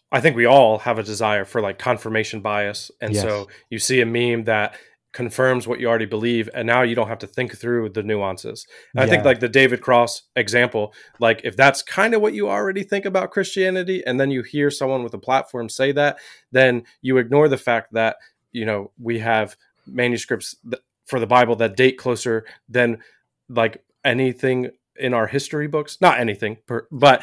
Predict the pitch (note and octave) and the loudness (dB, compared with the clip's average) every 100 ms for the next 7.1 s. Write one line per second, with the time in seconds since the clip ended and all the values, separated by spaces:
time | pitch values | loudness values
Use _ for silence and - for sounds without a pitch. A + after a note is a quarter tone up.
0 | - A#2+ C#3 B2+ - D3+ A2+ G2+ B2+ B2 | -2 4 6 6 4 4 4 4 0 0
1 | B2+ - C3+ D3+ D3 D3+ A#2+ - D#3+ D3 | -4 -2 6 6 8 6 2 2 4 4
2 | _ - - D3 B2+ C#3+ D3 E3 D#3 F3 | _ -4 0 2 2 0 -4 -4 -2 -4
3 | - - - _ B2+ A2+ G2 - _ - | -6 -20 -20 _ 4 4 0 -12 _ 4
4 | D3+ C#3+ C#3+ B2 A#2+ C#3 C3 C3+ C3+ - | 6 8 8 6 2 0 0 -6 -8 -6
5 | - B2+ A#2 B2 C3 - A#2+ G#2+ A#2+ A#2 | -2 0 2 4 2 2 -4 -4 0 0
6 | A2+ G2+ - _ _ _ A2 G#2+ A2 B2 | 0 -6 -12 _ _ _ -6 -2 2 2